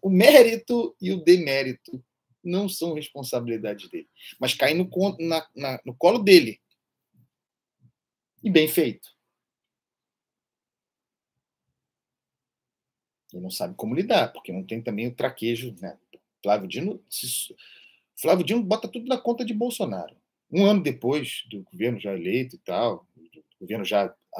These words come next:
tendo assumido o governo Lula, tudo culpa de Bolsonaro. Bolso-, Dino dribla.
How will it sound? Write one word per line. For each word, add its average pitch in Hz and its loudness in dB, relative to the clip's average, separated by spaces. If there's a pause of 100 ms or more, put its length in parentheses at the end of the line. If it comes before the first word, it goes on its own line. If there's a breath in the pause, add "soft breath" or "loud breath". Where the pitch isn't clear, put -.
(140)
tendo 110 -6
assumido 104 -6
o - -10
governo 92 -8
Lula, 143 -4
tudo - -18
culpa 226 -6
de - -4
Bolsonaro. 208 -2
Bolso-, 113 -2
Dino 240 2 (1700 loud breath)
dribla. 127 2